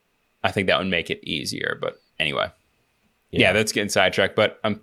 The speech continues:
Speaker 1: I'm thinking about toying around with that.
Speaker 2: Nice. All right, next study here is, uh, using mindfulness to reduce opioid misuse and chronic pain. So this is kind of a study looking at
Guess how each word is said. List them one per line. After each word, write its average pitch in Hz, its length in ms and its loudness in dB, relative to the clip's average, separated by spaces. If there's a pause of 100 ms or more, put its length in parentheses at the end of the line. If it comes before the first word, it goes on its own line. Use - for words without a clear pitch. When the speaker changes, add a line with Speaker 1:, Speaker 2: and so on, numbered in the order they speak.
Speaker 1:
I'm 98 100 -8
thinking 98 140 2
about - 140 -4
toying - 180 -4
around - 200 -6
with - 100 -12
that. - 120 -4
Speaker 2:
Nice. - 560 -8 (1300)
All 131 80 6
right, 110 160 8
next 127 220 2
study 123 260 4
here 113 480 4
is, 98 880 6
uh, 95 100 4
using 107 420 4
mindfulness 117 640 2
to - 180 -2
reduce 101 400 2
opioid 98 800 2
misuse 104 880 2 (100)
and 95 680 0
chronic 104 380 0
pain. 85 400 0
So 98 400 4
this 104 380 2
is 92 540 2
kind 110 200 0
of 101 40 0
a - 20 2
study 104 280 4
looking 98 340 2
at 87 340 0